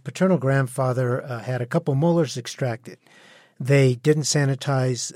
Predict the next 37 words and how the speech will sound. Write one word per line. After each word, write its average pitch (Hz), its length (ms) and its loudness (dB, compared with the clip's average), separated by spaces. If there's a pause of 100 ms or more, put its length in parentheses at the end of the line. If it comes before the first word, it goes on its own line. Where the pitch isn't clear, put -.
(200)
the, 120 120 -4 (200)
uh, 110 180 -10 (340)
equipment 135 480 -2
that 127 180 -6
was 120 140 -8
used, 135 320 -2
the 117 220 -8
utensils 131 380 -6
that 135 120 -8
were 123 240 -4
used 123 180 -6
to 135 60 -10
extract 135 480 -2
the 139 80 -2
molars. 120 460 -4 (640)
Uh, 139 160 -4
my 127 160 0
grandfather, 139 840 2 (120)
uh, 131 220 -8
contracted 139 580 2
a 120 120 -4
staph 147 440 -2
infection. 160 600 -4 (800)
Uh, 123 200 -12 (280)
and 135 240 -2
for 135 280 0
ten 165 260 6
days, 135 560 6
uh, 123 340 -6 (140)
the, 123 340 -8
uh, 120 40 -8 (260)
staph 135 400 -6
infection 131 500 -4
raged 127 320 -4
through 127 220 -2
his 113 60 -10
body. 127 480 0